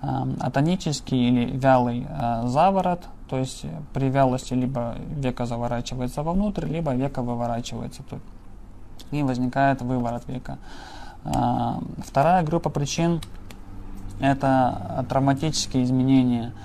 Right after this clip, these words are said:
э, когда, э, после травмы формируется рубцовая ткань, и эта рубцовая ткань также заворачивает веко либо в сторону глаза, либо выворачивает его.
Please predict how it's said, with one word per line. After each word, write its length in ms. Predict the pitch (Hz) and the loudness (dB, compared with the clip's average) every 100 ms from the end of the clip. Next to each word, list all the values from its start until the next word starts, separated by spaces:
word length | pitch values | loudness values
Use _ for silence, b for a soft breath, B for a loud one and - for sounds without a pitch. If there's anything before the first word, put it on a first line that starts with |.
| B B B - | B B B 0
э, 200 | 131 131 | 0 2
когда, 600 | 127 127 131 127 123 - | 2 6 8 8 8 4
э, 420 | - - - 123 127 | -4 -6 -4 -4 -4
после 300 | 135 127 131 | -2 0 -2
травмы 380 | 120 151 175 160 | 2 4 4 2
формируется 580 | 135 127 127 131 123 123 | 0 0 2 2 0 -2
рубцовая 420 | 123 - 131 127 | -4 -2 0 0
ткань, 300 | - 190 196 | 0 0 0
и 80 | 139 | 0
эта 400 | 131 127 123 120 | -2 -2 -2 -2
рубцовая 400 | 131 - 135 127 | -6 -4 -2 -2
ткань 400 | - 151 190 190 - - | -2 -2 -2 -4 -8 -2
также 420 | 127 123 123 120 | 2 2 0 -4
заворачивает 640 | 123 123 123 127 131 143 135 | -6 -4 0 -2 -2 -6 -4
веко 240 | 123 123 | -4 -4
либо 540 | 117 117 - 117 - - | -4 -4 -6 -6 -8 -10
в 40 | - | -6
сторону 380 | 175 180 170 | 0 0 2
глаза, 400 | 143 135 131 123 | 2 4 2 2
либо 380 | 117 127 127 123 143 - - - - - - - - - - | 0 0 0 -2 -2 -10 -18 -20 -18 -18 -16 -16 -14 -12 -4
выворачивает 840 | 131 123 127 131 - 120 117 - | -2 0 2 0 -2 -6 -8 -8
его. 200 | 120 | -10